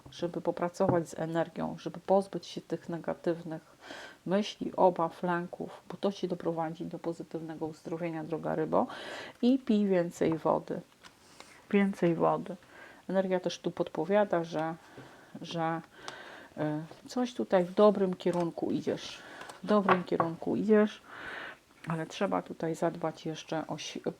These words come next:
o siebie, poszukać tego dobra, znaleźć dobre strony danej sytuacji, która,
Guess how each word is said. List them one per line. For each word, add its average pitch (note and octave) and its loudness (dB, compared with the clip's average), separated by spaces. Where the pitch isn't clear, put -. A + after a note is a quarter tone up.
o - -4
siebie, F#3+ 0
poszukać - -6
tego E3+ -4
dobra, F3 4
znaleźć D#3+ -2
dobre F3 4
strony F3 -2
danej D#3+ 0
sytuacji, F3 -2
która, E3 0